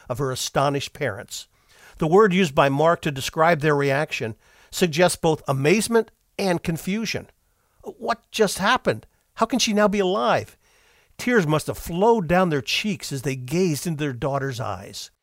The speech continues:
Jesus then issued two commands to the child's parents. "Don't let anyone know about this, and give her something to eat." Now, that second command suggests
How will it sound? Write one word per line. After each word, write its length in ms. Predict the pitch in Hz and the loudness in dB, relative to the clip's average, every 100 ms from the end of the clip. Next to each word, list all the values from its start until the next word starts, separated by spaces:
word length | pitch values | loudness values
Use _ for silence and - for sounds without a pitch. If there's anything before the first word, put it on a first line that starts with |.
| _ _ _ _ | _ _ _ _
Jesus 440 | 139 165 190 190 - | -4 0 0 -2 0
then 200 | 175 170 | 0 2
issued 380 | 170 165 143 | 0 -2 -6
two 140 | - 190 | -4 -2
commands 400 | 175 170 175 170 | -2 0 0 -2
to 100 | 175 | -6
the 80 | 185 | -6
child's 460 | - 208 247 214 | -4 -2 -4 -6
parents. 520 | - 127 104 - - _ _ _ _ _ - | -6 -8 -8 -12 -18 _ _ _ _ _ -4
"Don't 300 | 170 202 202 | 2 2 4
let 240 | 170 156 - | 2 0 0
anyone 440 | 160 202 214 196 | 2 4 4 4
know 160 | 196 165 | 4 2
about 260 | 127 113 | 2 -2
this, 400 | 120 117 - - _ _ _ _ _ _ | -4 -8 -10 -14 _ _ _ _ _ _
and 200 | 156 160 | -2 -2
give 200 | 123 190 | 2 0
her 100 | 240 | 0
something 420 | 226 - 175 196 180 | -6 -2 -2 -2 -4
to 100 | 180 | -6
eat." 360 | 165 127 - - _ _ _ _ - | -10 -12 -14 -20 _ _ _ _ -2
Now, 60 | |
that 140 | 202 - | 0 0
second 420 | - 247 302 277 | 0 2 2 0
command 340 | 180 135 139 | 0 0 -2
suggests 580 | - 156 127 165 156 - | -2 -6 0 0 0 -6